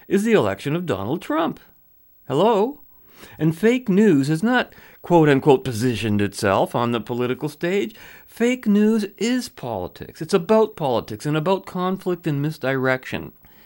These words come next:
And then this is interesting, that the fake news website has already evolved into a go-to rebuttal, quote unquote. Now, it's amazing how a site that hasn't even been launched yet officially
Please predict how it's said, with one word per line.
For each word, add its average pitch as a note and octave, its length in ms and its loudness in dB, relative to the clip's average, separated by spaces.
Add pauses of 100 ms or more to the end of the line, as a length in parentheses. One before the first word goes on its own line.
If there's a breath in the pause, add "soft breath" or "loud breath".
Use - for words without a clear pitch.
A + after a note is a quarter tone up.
(140 loud breath)
And F3+ 180 0
then G3+ 160 4
this A3 140 0
is G#3+ 140 0
interesting, G#2+ 540 -4
that C3+ 120 -6
the D#3 80 -6
fake A3 320 -4
news F#3 260 0
website C#3+ 520 -4
has A2 180 -4
already G3 480 -4
evolved C#3 480 -2
into C3+ 440 -4
a B2 160 -4
go-to C#3 580 -2
rebuttal, A#2 600 -2
quote F#2+ 300 -6
unquote. F2 480 -6 (580 loud breath)
Now, D3 120 -2
it's D3 120 -4
amazing D#3+ 480 -2
how C3 240 -4
a A2 40 -6
site C#3 340 -4
that G2 100 -6
hasn't A#2+ 280 -6
even A2 180 -2
been G2 180 -4
launched G#2 500 -4
yet F2+ 160 -6
officially F2+ 680 -10